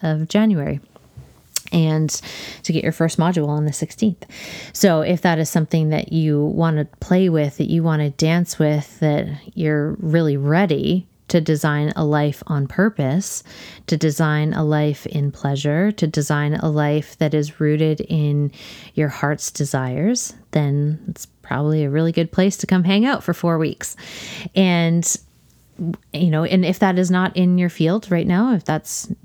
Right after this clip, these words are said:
you know, not available to you, that's totally fine too. Use this practice. Use this practice of, before you go to sleep, set the intention of how you wanna feel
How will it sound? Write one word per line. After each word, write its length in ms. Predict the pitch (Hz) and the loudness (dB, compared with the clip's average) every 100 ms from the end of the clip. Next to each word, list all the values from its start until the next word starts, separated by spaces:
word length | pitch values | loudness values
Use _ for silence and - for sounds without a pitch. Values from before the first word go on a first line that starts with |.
| - | -4
you 120 | 151 | -2
know, 100 | 156 | 2
not 180 | 170 170 | 2 2
available 400 | 180 156 160 175 | 2 0 2 0
to 180 | - 208 | 2 0
you, 100 | 240 | 2
that's 340 | 175 214 - - | 0 -2 -6 -4
totally 340 | - 175 214 | 0 2 2
fine 240 | 208 214 208 | 2 2 2
too. 320 | - 254 - 156 - | 2 -2 -2 -6 0
Use 340 | 190 220 208 | 2 4 2
this 140 | 214 | -2
practice. 600 | - 214 214 - - - - - - - - | 0 -2 -2 -4 -8 -8 -16 -20 -20 -20 -4
Use 320 | 170 190 208 | 2 2 2
this 160 | 220 208 | 0 -2
practice 640 | - 226 214 - 160 - - | -2 -2 0 0 0 0 -6
of, 580 | - 156 151 151 147 - - | -2 0 2 0 -2 -4 -4
before 320 | 151 156 151 | -4 -2 0
you 160 | 170 | 0
go 120 | 190 208 | 2 2
to 120 | 233 | 0
sleep, 500 | - 311 240 196 - - - - - | 0 0 2 0 -6 -20 -20 -20 -14
set 300 | - 170 - | -2 -2 2
the 100 | 208 | 2
intention 420 | 226 - 165 185 | 2 0 2 2
of 80 | 175 | 0
how 180 | - 151 | 0 0
you 180 | 165 | 2
wanna 220 | 175 190 208 | 2 2 0
feel 640 | - - 151 135 175 | -2 0 2 2 -2